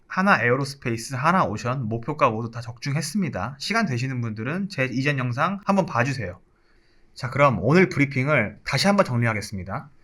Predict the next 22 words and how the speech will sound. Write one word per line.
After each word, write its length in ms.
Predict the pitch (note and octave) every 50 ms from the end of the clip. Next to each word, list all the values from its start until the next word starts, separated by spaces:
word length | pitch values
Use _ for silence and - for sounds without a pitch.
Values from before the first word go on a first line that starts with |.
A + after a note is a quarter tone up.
| _ _ -
일단은 600 | D3 - D3+ - F#3 D3+ B2+ C3+ F3+ G#3 G3 -
주가는 440 | - - B2 - F3 D#3+ E3 E3+
다시 380 | C#3+ B2 A2 G#2+ - D#3+ G3+ G3+
채널 220 | - - G3 G#3+ G3+
안으로 460 | - - A#2 A2 G#2+ A#2 C#3+ D#3+ D3+
들어와준 640 | - - B2 B2 B2+ B2 A#2 A#2 C#3 E3 G3 A3+ A#3
모습입니다. 720 | C#3+ G#2+ - - A#2+ A2 G#2 F#2+ F#2 - A2 D#3 F#3+ - -
아주 160 | A#2 B2 A#2+
좋은 260 | - C3+ C#3 F3+ F#3+
상황이고요. 680 | E3+ E3 D#3 C#3+ C3 A#2+ G#2+ G#2+ F#2+ F#2 G#2 D#3+ G3 - - - _ - - - - - - -
하단 400 | - - B3 B3 C4+ C#4 B3+ F3
매물대까지 880 | C3 B2+ C#3+ D3+ D3 D#3+ D3 D3+ C3 B2 B2+ C#3+ F#3 A3+ C#4 C4+ - - - _
와줄 300 | - A2 B2 C3+ D#3+ D#3
리는 260 | C#3+ C#3+ C#3+ G#3 A3+ A3+
없을 220 | - - - - -
것 100 | - -
같습니다. 480 | A2+ G#2 - - G#2+ G2+ F#2+ - - - _ _
근데 420 | - - B2 A#2+ B2+ F3+ A3 A3 - - - - - _ -
만약에 600 | G#2+ G#2+ C3 F3 G3+ E3+ B2 A#2+ D3 F3 F3 - -
증시가 720 | - - D3+ E3+ F#3+ G3+ G3 A3 A3+ A#3+ G#3+ D3 A#2 - - _
다시 400 | - - B2 - F3+ F#3 - - -
악화되고 840 | A2+ A#2+ - - - F#3 D3 B2 G#2 A2 B2+ C3 A#2+ G2+ A2 F#2+